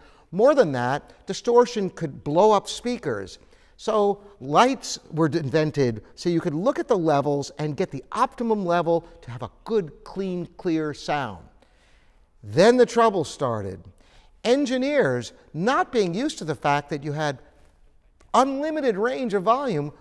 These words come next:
would look at those red lights and basically tweak everything so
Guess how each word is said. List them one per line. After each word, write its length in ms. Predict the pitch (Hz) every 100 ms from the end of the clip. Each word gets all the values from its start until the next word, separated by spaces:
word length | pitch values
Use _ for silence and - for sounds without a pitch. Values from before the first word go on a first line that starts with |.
| -
would 160 | 226 233
look 280 | 302 381
at 80 | 330
those 260 | 226 185 139
red 340 | 135 247 277
lights 480 | 220 220 185 139 - - -
and 200 | - 190
basically 640 | - 339 - 196 165 165 160 -
tweak 320 | - 302 294
everything 560 | 254 180 151 143 135 139 - -
so 120 | -